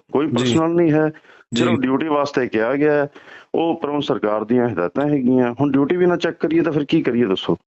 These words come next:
Speaker 1: ਹੁਣ ਜੇ ਹੁਣ ਇਹਨਾਂ ਨੇ ਇਹੀ ਕਿਹਾ ਸੀਗਾ, "ਭਾਈ, ਆਪਣੀ ਅੱਠ ਘੰਟੇ ਡਿਊਟੀ ਹੈ, ਸ਼ਹਿਰ ਨੂੰ ਆਪਾਂ ਸਾ-, ਰਲ ਮਿਲ ਕੇ ਸਾਫ਼ ਰੱਖੀਏ।"
Speaker 2: ਜੀ।
Speaker 1: ਤੇ ਤੁਸੀਂ ਦੇਖ ਹੀ ਲਿਆ ਸੜਕਾਂ ਤੇ, ਹੁਣ ਤੁਸੀਂ
Speaker 2: ਬਿਲਕੁਲ,
Speaker 1: ਦੇਖਦੇ ਹੀ ਹੋ ਕਿੰਨਾ ਕੂੜਾ ਚੱਲ
Speaker 2: ਬਿਲਕੁਲ,
Speaker 1: ਰਿਹਾ ਹੁੰਦਾ,
Speaker 2: ਬਿਲਕੁਲ
Speaker 1: ਬੁਰਾ ਹਾਲ।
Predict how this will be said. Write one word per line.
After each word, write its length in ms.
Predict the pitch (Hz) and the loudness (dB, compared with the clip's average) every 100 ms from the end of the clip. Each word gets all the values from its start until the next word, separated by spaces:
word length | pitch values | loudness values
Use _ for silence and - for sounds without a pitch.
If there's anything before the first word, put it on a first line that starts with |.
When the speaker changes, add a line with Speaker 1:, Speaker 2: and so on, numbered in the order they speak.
| - 156 | -6 -2
Speaker 1:
ਹੁਣ 420 | 151 151 135 120 | 0 2 2 2
ਜੇ 240 | 151 165 | 2 2
ਹੁਣ 160 | 160 160 156 135 95 - - _ _ _ - | 2 2 2 2 0 -4 -10 _ _ _ -8
ਇਹਨਾਂ 140 | 135 160 | -4 0
ਨੇ 160 | 147 | 0
ਇਹੀ 100 | 156 | 0
ਕਿਹਾ 180 | 156 123 | 0 0
ਸੀਗਾ, 220 | 131 147 | 2 2
"ਭਾਈ, 220 | 143 127 | 2 0
ਆਪਣੀ 220 | 151 143 151 | 0 2 0
ਅੱਠ 260 | 123 - | -2 -2
ਘੰਟੇ 180 | 135 117 | -2 0
ਡਿਊਟੀ 380 | 98 98 104 95 | 0 0 2 2
ਹੈ, 160 | 117 | 2
ਸ਼ਹਿਰ 260 | 151 131 120 | -2 -2 -2
ਨੂੰ 120 | 127 | -2
ਆਪਾਂ 160 | 98 104 | 0 -2
ਸਾ-, 220 | - 101 | -2 -2
ਰਲ 160 | 92 95 | -2 0
ਮਿਲ 140 | 98 | 0
ਕੇ 100 | 101 | 0
ਸਾਫ਼ 280 | - 113 110 | -2 -4 -2
ਰੱਖੀਏ।" 340 | 107 - - - 117 | -4 -4 -2 -2 0
Speaker 2:
ਜੀ। 200 | 113 104 - _ _ _ _ - - _ _ - | 0 0 -6 _ _ _ _ -20 -20 _ _ -4
Speaker 1:
ਤੇ 340 | - - 78 | -2 0 0
ਤੁਸੀਂ 200 | - 160 | 0 0
ਦੇਖ 160 | 160 175 | 0 2
ਹੀ 160 | 180 | 2
ਲਿਆ 160 | 185 180 | 4 2
ਸੜਕਾਂ 340 | 151 147 156 | 0 -2 -2
ਤੇ, 80 | 160 | 0
ਹੁਣ 400 | 160 135 135 135 | 0 0 2 2
ਤੁਸੀਂ 240 | 131 139 143 | 2 2 2
Speaker 2:
ਬਿਲਕੁਲ, 160 | 127 | 2
Speaker 1:
ਦੇਖਦੇ 160 | 123 - | 4 4
ਹੀ 100 | 165 | 2
ਹੋ 60 | |
ਕਿੰਨਾ 240 | 156 151 156 | 0 -2 -2
ਕੂੜਾ 240 | 151 117 | 2 2
ਚੱਲ 80 | 120 | 2
Speaker 2:
ਬਿਲਕੁਲ, 180 | 120 127 | 2 0
Speaker 1:
ਰਿਹਾ 120 | 135 | 2
ਹੁੰਦਾ, 220 | 127 127 | 2 2
Speaker 2:
ਬਿਲਕੁਲ 200 | 127 123 | 2 0
Speaker 1:
ਬੁਰਾ 220 | 127 123 | 0 0
ਹਾਲ। 220 | 123 120 | 0 -2